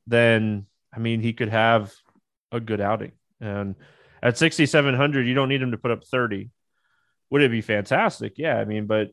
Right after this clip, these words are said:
if I, if I could tell you right now, you get fifteen points for Dane Dunning at sixty-seven hundred as an S P two, you're like, "All right,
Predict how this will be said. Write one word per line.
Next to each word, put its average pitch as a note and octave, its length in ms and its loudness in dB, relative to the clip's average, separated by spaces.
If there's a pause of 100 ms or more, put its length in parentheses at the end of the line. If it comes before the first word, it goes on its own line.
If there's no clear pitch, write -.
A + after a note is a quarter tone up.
(120)
if B2 200 -6
I, C3+ 160 4
if C3+ 160 4
I D#3 80 4
could D3 160 -8
tell E3+ 100 0
you D#3 140 2
right D#3 180 2
now, C#3+ 300 2
you A#2 120 -6
get C3 280 -2 (180)
fifteen D#3+ 380 -2
points D3 320 -2
for C3 80 -4
Dane C3+ 240 0
Dunning B2+ 260 2
at G#2+ 140 -2
sixty-seven A#2 580 0
hundred A#2+ 320 0
as G#2+ 200 2
an G#2+ 100 -2
S A2+ 160 -2
P A2 180 -8
two, C3+ 280 0
you're A2+ 180 0
like, A#2 260 2
"All B2 80 2
right, A2+ 320 2